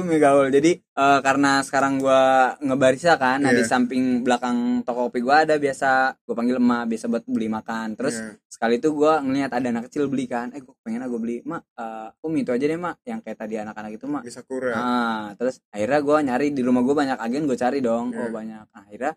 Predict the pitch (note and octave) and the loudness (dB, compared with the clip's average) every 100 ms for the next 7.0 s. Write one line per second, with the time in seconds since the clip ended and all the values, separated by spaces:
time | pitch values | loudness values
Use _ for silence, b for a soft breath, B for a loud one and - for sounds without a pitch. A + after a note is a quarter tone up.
0 | _ G#2 A#2 D3 D#3 A#2+ B2+ D#3+ E3 D#3+ | _ -14 -4 -2 0 0 2 4 2 0
1 | _ - B2 B2 A#2+ D3+ C#3+ C3+ B2+ B2 | _ -4 0 2 2 0 0 0 2 2
2 | B2 A#2+ A#2+ B2 B2+ A#2 A#2+ A#2 A2+ A2+ | 2 0 0 0 0 -2 0 0 -4 -6
3 | A#2+ G#2+ G2+ G2+ - C3 C3+ C#3+ C#3 C#3+ | -6 -4 -8 -12 -8 -2 -2 -2 -2 -2
4 | C#3 B2+ A#2+ _ C#3+ E3 D3+ C#3+ C#3 C#3+ | -2 -4 -8 _ 2 4 6 4 4 4
5 | C#3+ C#3 C3 C3 E3 C#3+ B2 D#3 D3 C#3+ | 4 4 2 4 4 2 6 6 6 2
6 | C#3+ E3 F#3+ E3 F3 D#3+ D#3+ E3 E3+ | 6 6 6 6 6 6 2 0 2